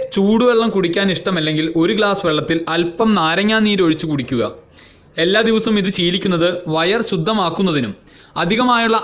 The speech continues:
അമ്ലം നീക്കുന്നതിനും സഹായിക്കും. വയറിന് വ്യായാമം നൽകുന്നത് ദഹനം എളുപ്പമാക്കാൻ നല്ലതാണ്. സമയം കിട്ടുമ്പോൾ എണ്ണയിട്ട് വയർ തടവുന്നത് ദഹനം മെച്ചപ്പെടുത്തും.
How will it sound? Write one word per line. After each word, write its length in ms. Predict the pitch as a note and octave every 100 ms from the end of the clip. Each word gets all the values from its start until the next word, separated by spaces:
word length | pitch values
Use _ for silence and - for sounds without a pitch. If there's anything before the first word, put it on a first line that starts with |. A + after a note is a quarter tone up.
| E3
അമ്ലം 280 | D#3+ F#3 A3
നീക്കുന്നതിനും 500 | G#3 - F3+ E3 D#3+ D#3+ C#3+
സഹായിക്കും. 420 | C3+ A#2+ A2 G#2+ - - _ _ _ _ - - - E3
വയറിന് 480 | F3+ G3+ A#3 A#3+ B3 A#3+ - E3
വ്യായാമം 520 | E3+ F3+ G3+ A3+ A#3 G#3+
നൽകുന്നത് 380 | F#3+ F#3 F3+ F#3 E3+
ദഹനം 320 | E3 F3 F3 D#3+
എളുപ്പമാക്കാൻ 560 | D#3 F3 D#3 D#3+ D#3+ D#3+ - - - D#3
നല്ലതാണ്. 420 | D#3 C#3+ B2+ A2+ A2+ - - - - - -
സമയം 320 | F3+ G3 G3+
കിട്ടുമ്പോൾ 360 | F#3 - F#3+ F#3+ F#3+ E3
എണ്ണയിട്ട് 440 | F3 G#3 F#3 D3 C3 A#2 D3
വയർ 280 | E3 F#3 F#3+ -
തടവുന്നത് 560 | E3+ F#3 A3 F3+ D#3+ E3 D#3+ C#3+
ദഹനം 280 | C#3+ D3+ D3
മെച്ചപ്പെടുത്തും. 500 | - C3+ C3 A#2+